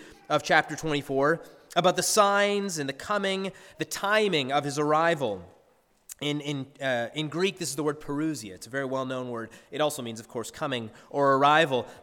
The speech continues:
In last week's sermon, I tried to make the case that the Olivet Discourse is primarily focused on Jesus' upcoming judgment on the city and nation, uh, that Jerusalem is in.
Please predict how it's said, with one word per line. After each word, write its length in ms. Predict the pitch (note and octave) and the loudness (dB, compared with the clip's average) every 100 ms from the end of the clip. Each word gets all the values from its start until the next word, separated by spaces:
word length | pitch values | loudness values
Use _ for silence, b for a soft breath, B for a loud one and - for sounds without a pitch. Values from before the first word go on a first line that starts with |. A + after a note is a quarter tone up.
| - | -6
In 140 | E3 | -4
last 500 | D#3+ D#3+ F#3+ A#3+ A3+ | 0 6 8 8 4
week's 240 | G3 D#3 - | -2 -2 -2
sermon, 320 | - C#3+ C#3+ | -2 -2 0
I 60 | D3 | 0
tried 240 | A3+ B3+ | 2 2
to 40 | |
make 140 | B3+ B3 | 2 0
the 80 | F#3+ | -2
case 260 | F3+ E3 | -2 -2
that 100 | E3 | -2
the 100 | D#3+ | -4
Olivet 400 | D3+ G#3 A3+ D#3 | 0 2 2 0
Discourse 500 | F#3 F3+ F3 F3 E3+ - B B B | -4 -2 2 2 2 -8 B B B
is 180 | D3+ - | -4 -4
primarily 960 | - F#3+ F3+ F#3+ B3+ C4+ F#3+ D3 C3+ | 2 4 6 4 6 8 8 6 2
focused 580 | - A3 A#3+ A#3+ D#3 - | 2 6 6 4 -2 0
on 400 | D3 C3+ C#3 B2+ B B B2+ | 2 2 0 -6 B B -10
Jesus' 680 | C3 A3+ A3 G#3+ G#3 F#3 - | -4 -2 -2 -2 -2 -2 -2
upcoming 680 | G3 A3 - A3 F#3 F3+ F3+ E3 B C3+ | -2 -2 0 0 2 0 -2 -8 B -8
judgment 680 | B2+ G3+ G#3 E3+ G3+ G3 - b b b | 2 4 4 2 -4 -4 -12 b b b
on 180 | D#3 D#3+ | 0 0
the 60 | D#3+ | 0
city 540 | - - G#3+ G#3+ F#3+ | -2 -2 -2 -4 -6
and 160 | D3+ D#3 | -6 -4
nation, 480 | F3 F3+ G3 F3 E3 B B | -4 -4 -4 -4 -8 B B
uh, 260 | C#3 C#3 C#3 | 2 2 2
that 160 | D#3 C#3 | -2 -4
Jerusalem 580 | C#3+ D3+ F#3 - D3+ B2 | -2 0 0 -2 -4 -4
is 160 | G2+ | -6
in. 200 | G2+ F2 | -8 -14